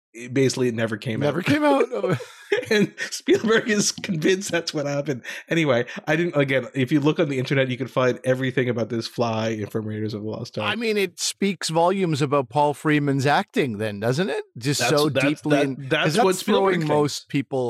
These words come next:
Speaker 2: off. That's throwing you off. Like, can we retake that? There
Speaker 1: I, I
Speaker 2: was a
Speaker 1: couldn't
Speaker 2: fly
Speaker 1: believe he
Speaker 2: on my lip.
Speaker 1: didn't, he, like, he just kept going and they used that take, right?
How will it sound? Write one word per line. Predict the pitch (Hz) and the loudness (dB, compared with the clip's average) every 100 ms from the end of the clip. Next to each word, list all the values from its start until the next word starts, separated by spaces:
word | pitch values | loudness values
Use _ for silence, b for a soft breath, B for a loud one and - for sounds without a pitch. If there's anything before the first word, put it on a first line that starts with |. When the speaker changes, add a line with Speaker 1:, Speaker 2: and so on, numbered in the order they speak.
| 110 | 2
Speaker 2:
off. | 123 101 - - | 2 0 -4 -10
That's | 120 - | -10 -8
throwing | - 180 160 | -2 0 2
you | 147 127 | 2 2
off. | 98 - | 0 -6
Like, | 113 - | -10 -4
can | 139 | -2
we | 135 | -2
retake | 135 131 139 127 | -4 -2 -2 0
that? | 147 143 | 0 2
There | 143 | 0
Speaker 1:
I, | |
I | 165 | 0
Speaker 2:
was | 117 | -2
a | |
Speaker 1:
couldn't | 220 196 | -2 2
Speaker 2:
fly | 165 131 127 | 4 4 2
Speaker 1:
believe | 113 | 0
he | 98 | 0
Speaker 2:
on | 143 | 0
my | 143 | -2
lip. | 135 | -6
Speaker 1:
didn't, | - 131 | -6 -4
he, | 135 123 | -4 0
like, | 127 117 | -2 0
he | 139 | -4
just | 127 123 - | -2 -4 -4
kept | 139 113 | -8 -2
going | 120 190 117 107 | 0 0 -4 -6
and | 120 | -4
they | 113 | -2
used | 120 120 | -2 0
that | 117 110 | 0 -2
take, | - - - | -4 -8 -8
right? | 117 262 | -4 -4